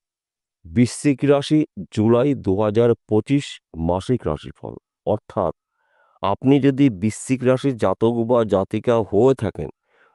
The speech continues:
জুলাই মাসে আপনার ভাগ্যে অথবা আপনার জীবনে কি হতে চলেছে, ভালো না মন্দ, আসুন আমরা বিস্তারিতভাবে জেনে নিই। তবে ভিডিওটি না কেটে, না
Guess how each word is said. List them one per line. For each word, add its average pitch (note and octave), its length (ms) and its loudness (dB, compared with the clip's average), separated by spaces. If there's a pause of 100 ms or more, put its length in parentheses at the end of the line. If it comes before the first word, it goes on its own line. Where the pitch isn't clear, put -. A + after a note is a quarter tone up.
(200)
জুলাই B2+ 400 4
মাসে C3 340 2 (300)
আপনার A#2+ 340 0 (100)
ভাগ্যে G2 420 -4 (180)
অথবা B2 380 0 (260)
আপনার A2 320 0 (100)
জীবনে G#2+ 440 0 (580)
কি E3 240 0
হতে A2 320 2
চলেছে, D2+ 420 -6 (540)
ভালো G2 420 0 (260)
না A2 180 4
মন্দ, F2 320 0 (400)
আসুন A2 340 -2 (220)
আমরা G#2+ 260 2 (100)
বিস্তারিতভাবে A#2 880 2 (240)
জেনে F#2 260 4
নিই। E2 200 -2
তবে G#2 220 2
ভিডিওটি G#2+ 420 0 (560)
না G2 160 -2 (100)
কেটে, C#3 280 2
না C#3+ 160 2